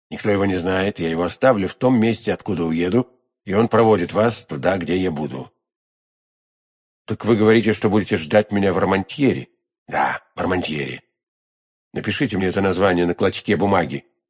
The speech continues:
а то я боюсь, что забуду. Ведь в названии города нет ничего порочащего, не так ли?"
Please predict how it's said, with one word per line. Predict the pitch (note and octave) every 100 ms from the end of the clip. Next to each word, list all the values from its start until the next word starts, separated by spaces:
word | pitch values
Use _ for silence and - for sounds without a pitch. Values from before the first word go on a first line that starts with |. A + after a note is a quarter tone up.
| -
а |
то | F#2
я | F#2+
боюсь, | F#2 G2+ F2+
что | -
забуду. | F2 F#2+ D#2 - _ _ _ _ _ _
Ведь | - -
в |
названии | G2 F#2 A2 A2 G2
города | A2+ G#2+ G2
нет | G2+ G2
ничего | F#2 - F#2+
порочащего, | - F2 A#2 A#2+ A#2+ C#3 G2
не | C#2+
так | F2 F#2+
ли?" | B2